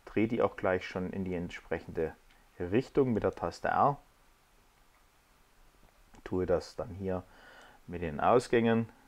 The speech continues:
Gleich, die schiebe ich mir mal hier rüber, auf diese Seite, hier oben drüber. Wir haben jetzt hier noch zwei Ausgänge. Die schiebe ich mir auch mal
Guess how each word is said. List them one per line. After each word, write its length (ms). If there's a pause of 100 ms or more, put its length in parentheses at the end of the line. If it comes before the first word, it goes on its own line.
(520)
Gleich, 320
die 100
schiebe 240
ich 100
mir 140
mal 120
hier 180
rüber, 440
auf 160
diese 220
Seite, 400
hier 240
oben 160
drüber. 380 (760)
Wir 120
haben 380
jetzt 320
hier 160
noch 220
zwei 320
Ausgänge. 560 (1000)
Die 100
schiebe 240
ich 100
mir 200
auch 140
mal 300